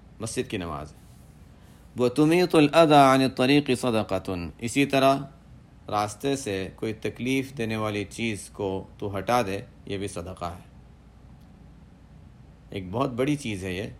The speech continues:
کہ انسان چل رہا ہو۔ ہم لوگوں کے یہاں چلنے کی جگہ ہوتی ہے، سائیڈ واک ہوتا ہے، چلنے کی جگہ ہوتی ہے۔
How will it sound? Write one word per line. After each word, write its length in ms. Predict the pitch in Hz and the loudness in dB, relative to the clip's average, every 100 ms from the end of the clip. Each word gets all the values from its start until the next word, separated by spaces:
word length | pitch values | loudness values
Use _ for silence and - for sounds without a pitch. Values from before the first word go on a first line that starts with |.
| - - - - - - - - - | -20 -20 -20 -20 -20 -20 -20 -20 -10
کہ 160 | - 113 | -4 -2
انسان 400 | 107 123 127 117 | -2 -2 -2 -2
چل 180 | 123 131 | -2 -2
رہا 260 | 110 107 104 | 0 -2 -2
ہو۔ 220 | 90 104 - - - - - - - - - - | -4 -10 -14 -20 -20 -20 -20 -20 -20 -20 -20 -10
ہم 120 | 104 | -4
لوگوں 220 | 110 120 | 0 0
کے 120 | 117 117 | 0 -2
یہاں 280 | 113 117 113 - - - - - | 0 -2 -4 -12 -20 -20 -20 -4
چلنے 280 | 117 117 117 | -2 0 0
کی 140 | 113 | -2
جگہ 220 | 101 113 120 | -4 0 0
ہوتی 340 | 110 104 - 110 | 0 -4 -4 -2
ہے، 100 | 113 | -2
سائیڈ 300 | 110 107 107 | -2 -2 -2
واک 200 | 107 104 | -4 -4
ہوتا 260 | 101 101 107 | -8 -4 -4
ہے، 60 | |
چلنے 300 | 104 104 104 | -2 -4 -4
کی 120 | 101 98 | -4 -4
جگہ 220 | 104 110 | -2 -2
ہوتی 360 | 104 101 104 98 | -2 -4 -6 -6
ہے۔ 160 | 101 | -6